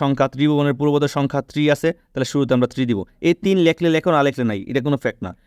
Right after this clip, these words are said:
তারপরে বলছি পরপদ, পরপদ কী আছে? ভুবন, সাথে কী যুক্ত করতে হবে? বিভক্তি, তাহলে ভুবনের লাস্টে কী করবো? সমাহার। আরেকটা উদাহরণ দেখি, ধরো আমরা তেরো এরকম নবরত্ন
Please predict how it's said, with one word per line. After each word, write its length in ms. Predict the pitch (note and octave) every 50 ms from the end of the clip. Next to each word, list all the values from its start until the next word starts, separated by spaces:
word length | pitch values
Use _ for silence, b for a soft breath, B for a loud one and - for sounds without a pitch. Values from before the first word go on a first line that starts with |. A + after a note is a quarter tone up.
| _ _ _ _
তারপরে 260 | D3+ D3 C#3+ D#3+ E3 E3
বলছি 240 | D#3+ E3+ D#3+ - E3+
পরপদ, 440 | C#3 - C#3+ D3 D3 C3+ A#2+ A2+ - _ _ _ _ _
পরপদ 300 | - C#3+ D3 D3+ D#3 E3 D#3+ -
কী 80 | D#3 D#3+
আছে? 160 | D#3+ - F3 D3
ভুবন, 300 | A#2+ A#2 A2 G#2+ G#2+ F#2+ F2+ - _ _
সাথে 260 | - - C3+ C3 D#3 D3
কী 100 | - D3
যুক্ত 180 | C#3+ D3 C#3 -
করতে 140 | D#3+ D3+ D#3+
হবে? 120 | E3+ E3 C3+
বিভক্তি, 320 | C3+ C#3 B2 - - G#2+ F#2+ - _ _
তাহলে 160 | _ C3 C3 B2
ভুবনের 680 | A2 A#2 C3 B2+ B2 C3 C3 B2+ B2+ B2+ B2+ A#2+ - - _ _ _ _ _ -
লাস্টে 300 | A2 A2+ A2 - - C#3
কী 100 | C3+ C#3
করবো? 200 | C#3 D3+ D3+ F#3+ G3+ - _ _ -
সমাহার। 480 | - - - A#2 A2 A2 G2+ - E2+ E2+ - _ _ _ _ _ - _ _ _ _ _ _ _ _
আরেকটা 260 | - D#3+ E3 D#3+ - E3
উদাহরণ 220 | D3+ C#3 C#3+ C#3+ C#3
দেখি, 180 | C3 B2+ C3+ C3 - _ _ _ _ _ _ _ _ - _ _ _ _ _
ধরো 220 | - G#2+ C3 C3 B2+
আমরা 280 | B2+ B2+ B2+ C3 B2+ B2+ B2 - _ _ _ _ _ _ _ _ _ _ _ _ _ _ _ _ _ _ _ _ _ _ _ _ _ _ _ _ _ _ -
তেরো 240 | A3 G3 G3 F#3 F3 E3+ D#3 D#3+
এরকম 280 | D#3 D3+ C#3 D3 D3 C#3+ C#3+ C#3 - _ A#2+
নবরত্ন 460 | C3 C3+ D3 D3+ E3 D#3 D3+ C3